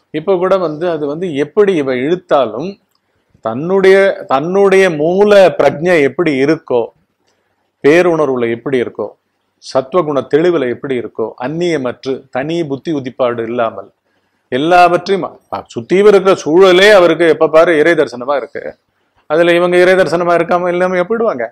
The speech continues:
அவங்க இப்படி வரலாம், ஆனா அவங்க தான் கம்ப்ளீட்டா they will undergo transformation. அவங்களுக்கும் பாக்கியம், சரிங்களா? இப்படிதான் இது நடக்க போகுது. இங்க பாத்தீங்கன்னா, இவர் வந்து ஒரு சாதாரண உலகத்தினுடைய புத்தி இயக்கங்களை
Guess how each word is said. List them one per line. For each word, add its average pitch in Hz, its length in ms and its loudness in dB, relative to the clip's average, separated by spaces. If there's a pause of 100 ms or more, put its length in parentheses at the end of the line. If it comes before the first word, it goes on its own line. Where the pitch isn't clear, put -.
(460)
அவங்க 202 460 4 (100)
இப்படி 180 220 4
வரலாம், 139 360 4 (140)
ஆனா 123 200 -4 (200)
அவங்க 170 420 2
தான் 190 160 0
கம்ப்ளீட்டா 135 680 -6 (140)
they 123 160 -2
will 135 160 -4
undergo 117 340 -10
transformation. - 640 -16 (220)
அவங்களுக்கும் 185 500 0
பாக்கியம், 113 300 -4 (380)
சரிங்களா? - 340 -20 (400)
இப்படிதான் 135 380 -2
இது 101 120 -12
நடக்க 101 260 -12
போகுது. - 160 -20 (800)
இங்க 139 180 -4
பாத்தீங்கன்னா, 170 480 -2 (300)
இவர் 143 260 -2
வந்து 170 220 -4 (120)
ஒரு 139 120 -2 (160)
சாதாரண 151 600 0 (140)
உலகத்தினுடைய 139 760 -6 (320)
புத்தி 127 300 -6
இயக்கங்களை 117 500 -8